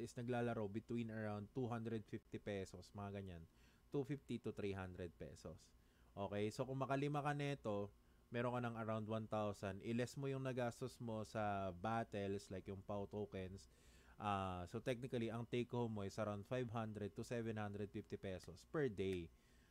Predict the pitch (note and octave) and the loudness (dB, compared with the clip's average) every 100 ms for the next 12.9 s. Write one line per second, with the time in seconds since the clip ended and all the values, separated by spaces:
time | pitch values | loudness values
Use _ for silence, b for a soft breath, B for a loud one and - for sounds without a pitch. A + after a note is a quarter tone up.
0 | B G#2+ G#2+ G#2+ G#2+ A2+ - B B - | B 0 2 2 2 0 -4 B B 0
1 | D3+ D3+ D3 C#3+ C3 B2 A#2 A#2 A#2 A2 | 2 4 2 2 2 2 2 2 2 2
2 | G2+ G2+ G2 G2 F#2+ F#2+ - - G2 F#2+ | 0 2 0 0 -4 -6 -10 -2 0 0
3 | F#2+ G2 G#2+ G#2+ G2 F2+ G2+ G#2+ A#2 D3+ | -2 -2 0 2 0 -2 -6 -4 -2 -2
4 | A#2+ A2 G2+ G2+ F2+ - B B B - | 2 4 4 2 -2 -6 B B B -2
5 | C3 D#3 F3 D#3+ D#3+ - D3+ C#3+ C3+ C3 | 2 4 2 2 -2 0 0 4 4 4
6 | D3 C#3+ C#3+ C3+ - A2 G2 F#2 - - | 4 2 4 0 0 0 2 0 -6 -4
7 | C3+ C#3+ D3 D3+ D3 D3 C#3+ C3+ D3 G2+ | 0 2 0 0 0 0 -2 -2 -2 -2
8 | F2+ F#2 A#2 - B2 A#2 A2+ - A#2 A2+ | -6 -6 -6 -2 -2 2 0 0 -10 -8
9 | G#2 A2 - F2 F2 G2+ G#2+ B B B | -6 -6 -4 -4 -4 -4 -6 B B B
10 | - B2 B2 C3 B2+ B2+ A#2+ A2+ A2+ A2 | 0 2 2 2 0 -2 -2 0 0 0
11 | F#2+ G#2 G2 G2 A2+ G#2 F#2+ F2 F2 D#2+ | 0 0 0 2 0 0 -2 0 -2 -4
12 | E2 B B - F#2+ G2+ G2+ C3+ C3+ | -12 B B -4 0 0 0 -2 0